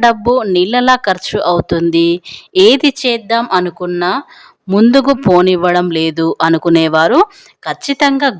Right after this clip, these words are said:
గుమ్మానికి ఈ ఆకులు కట్టండి చాలు. మీకు, మీరు అనుకున్న కోరిక అనేది కూడా ఖచ్చితంగా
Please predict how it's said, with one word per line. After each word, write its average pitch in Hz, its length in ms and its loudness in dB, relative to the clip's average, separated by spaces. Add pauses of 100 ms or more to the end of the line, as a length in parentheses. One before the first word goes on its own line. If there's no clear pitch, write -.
గుమ్మానికి 202 640 0 (100)
ఈ - 20 2 (160)
ఆకులు 165 340 -6
కట్టండి 175 500 -8
చాలు. 151 340 -2 (520)
మీకు, 254 340 -4 (120)
మీరు 262 320 2
అనుకున్న 190 460 -4 (100)
కోరిక 170 300 -4 (100)
అనేది 170 320 -2
కూడా 170 200 -2 (120)
ఖచ్చితంగా 185 580 0